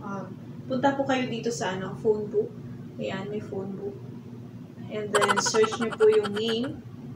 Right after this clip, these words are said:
Nanay. Kunyari, nanay nyo yung tatawagan nyo. For example. Ayan. So,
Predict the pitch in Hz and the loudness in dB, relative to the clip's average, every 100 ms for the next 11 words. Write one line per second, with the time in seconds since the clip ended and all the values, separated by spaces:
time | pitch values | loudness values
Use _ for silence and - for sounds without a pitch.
0 | - - 233 226 226 226 220 220 226 226 | -12 -8 -6 -2 -2 -2 -2 -2 -4 -6
1 | - - - - - - - - - - | -10 -12 -12 -12 -12 -12 -12 -12 -12 -12
2 | - - - 254 247 226 190 214 226 226 | -12 -12 -4 -2 0 0 0 0 2 2
3 | 226 220 220 214 196 202 196 185 185 180 | 2 2 2 0 -2 0 0 -2 -2 -6
4 | 170 - - 202 202 208 190 - - - | -6 -10 -6 -4 -4 -2 -4 -4 -8 -8
5 | - - - - - - - - - 208 | -8 -10 -12 -12 -8 -6 -6 -6 -6 -6
6 | 196 | -6